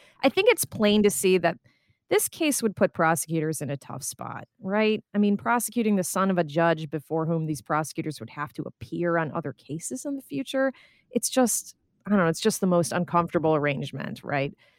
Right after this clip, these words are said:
So this is the case of, of Amnason Azali, the son of Common Pleas Judge Cassandra Collier Williams. Azali was charged with murder in the May twenty-sixth fatal shooting of his wife, Mawaka Azali.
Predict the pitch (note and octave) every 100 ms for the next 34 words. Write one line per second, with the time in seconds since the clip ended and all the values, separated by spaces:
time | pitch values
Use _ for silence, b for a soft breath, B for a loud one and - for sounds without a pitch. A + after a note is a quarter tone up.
0 | - B3 C4 - D4 C4 - G#3+ G3+ F3+
1 | E3 - E3 C#3 G3 G#3 G#3+ - F#3 D#3+
2 | E3 D3+ D#3 D3 D3 D3 D3+ F3+ F3 E3+
3 | - E3 F3 E3+ E3+ D#3+ - C#3+ - D3+
4 | - D#3+ E3 D#3+ - D3+ D3+ D3 C#3+ C#3+
5 | C#3 C3+ C3 A#2+ - B B B F#3+ G#3
6 | G#3 G#3+ F#3 - G3 F#3 E3+ E3 E3 D#3+
7 | E3 D#3+ D#3 D#3 _ _ F3 F3+ D#3+ E3
8 | - F3 D#3+ - D#3+ - D#3+ D#3+ D#3 -
9 | D#3 D#3 C#3+ D3 D3 D3+ D3+ D#3 D#3+ D3
10 | D3 D#3 D#3 D3+ C#3+ D3+ D3+ D3 D3